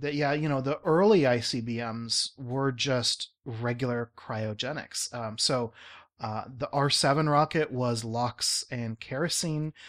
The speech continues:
and actually the V two rocket, which I, I guess you could easily call the first, uh, I C B M. I guess, I guess that definition might be a little, uh, wonky, but that's, uh, liquid oxygen and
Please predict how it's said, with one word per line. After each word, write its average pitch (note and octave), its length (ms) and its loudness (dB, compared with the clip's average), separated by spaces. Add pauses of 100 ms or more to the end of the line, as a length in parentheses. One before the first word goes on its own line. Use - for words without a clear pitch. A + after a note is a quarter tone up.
(220)
and C3+ 100 -2
actually C#3 360 2
the A#2+ 120 -2
V C3+ 280 2
two A#3+ 280 0
rocket, C3 360 0
which A#2+ 180 -4
I, A#2+ 140 -4 (100)
I B2+ 80 -4
guess A2+ 260 -4
you C3 60 -6
could B2 160 -6
easily A#2 320 -6
call A2+ 240 -4
the A2 80 -8
first, - 580 -8 (460)
uh, A2+ 320 -4
I B2+ 160 -2
C B2 260 -2
B A#2 220 -4
M. A2 500 -6
I B2 60 -10
guess, B2+ 260 -4
I C#3+ 100 0
guess C#3 200 0
that A#2+ 160 -4
definition A#2 420 -6
might G#2+ 200 -8
be G2+ 60 -10
a G2+ 40 -8
little, G2 320 -12
uh, G#2 240 -12
wonky, G2+ 400 -14
but A#2 80 -14
that's, C3+ 340 -2
uh, A#2+ 520 0 (100)
liquid C3 480 -2
oxygen A#2+ 800 -2 (560)
and A#2 840 -4